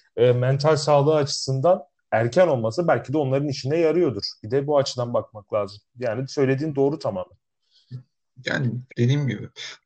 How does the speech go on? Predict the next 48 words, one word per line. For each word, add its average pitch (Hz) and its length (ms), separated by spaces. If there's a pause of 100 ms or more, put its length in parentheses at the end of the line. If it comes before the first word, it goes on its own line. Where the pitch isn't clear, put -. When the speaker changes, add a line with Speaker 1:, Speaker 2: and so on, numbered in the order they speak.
Speaker 2:
E, 127 220
bir 143 120
de 165 300
şey 156 240
var 156 120
abi 110 140
şimdi 107 220
şu 110 200
durumda. 107 480 (120)
E, 101 60
Galatasaray'ın 117 440
gerçekten 127 400
az 90 160
önce 101 200
de 107 100
bahsettim 101 400
ama 151 160
o 107 100
fiziksel 123 560
yorgunluğu, 123 760 (420)
e, 92 40 (180)
üst - 260
düzeyde 117 280
olacaktır. 107 540
Yani 92 260
o 98 220 (200)
Hayduk 110 380
maçı, 113 380 (200)
e, - 40 (260)
çünkü - 200
sonuna 107 340
kadar 139 200
şey 143 180
olmadı 135 260
o 95 80
maç, - 160
kopmadı. 104 460
Yani 90 160
sonunda, 107 560 (360)
e, 92 100
Marcao'nun 95 480
servisiyle 95 460
kopmuştu - 440
yine 95 120
o 92 100
maçta. 95 400
Ondan 113 300
önce 120 360